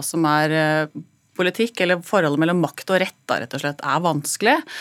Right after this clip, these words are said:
Eh, fordi reglene på den internasjonale arena krever jo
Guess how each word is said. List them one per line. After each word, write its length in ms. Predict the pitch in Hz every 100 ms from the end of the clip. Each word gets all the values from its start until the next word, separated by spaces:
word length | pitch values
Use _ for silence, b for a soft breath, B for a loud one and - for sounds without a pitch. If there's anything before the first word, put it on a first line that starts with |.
| B B -
Eh, 300 | 196 196 202
fordi 460 | 196 202 196 180 -
reglene 420 | 202 185 170 185
på 140 | 190 202
den 160 | 190
internasjonale 480 | 160 175 175 190 196
arena 240 | 185 170 208
krever 600 | - 240 202 165 151
jo 60 | 185